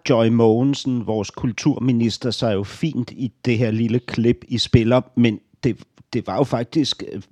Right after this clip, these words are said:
super alvorligt. Altså, det var så alvorligt, at de andre kulturordfører, altså fra den yderste venstrefløj til den yderste højrefløj, krævede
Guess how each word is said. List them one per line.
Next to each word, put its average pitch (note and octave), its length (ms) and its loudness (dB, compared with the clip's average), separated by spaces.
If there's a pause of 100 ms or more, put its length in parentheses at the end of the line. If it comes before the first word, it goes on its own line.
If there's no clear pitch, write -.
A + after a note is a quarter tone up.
(200)
super D#3 440 2 (100)
alvorligt. B2 720 0
Altså, A2+ 240 -4
det A2 220 -2
var B2 140 0
så D3 300 2
alvorligt, C3 720 0 (120)
at - 240 -8
de B2 100 -2 (120)
andre C3+ 400 4
kulturordfører, A2+ 2000 0 (100)
altså G#2+ 280 -4
fra G#2+ 240 -4
den A#2 280 0 (100)
yderste C#3+ 480 0
venstrefløj A#2 640 -2
til - 220 -6
den A#2 120 -2 (120)
yderste D3 380 0
højrefløj, G#2+ 680 -2 (400)
krævede B2+ 800 4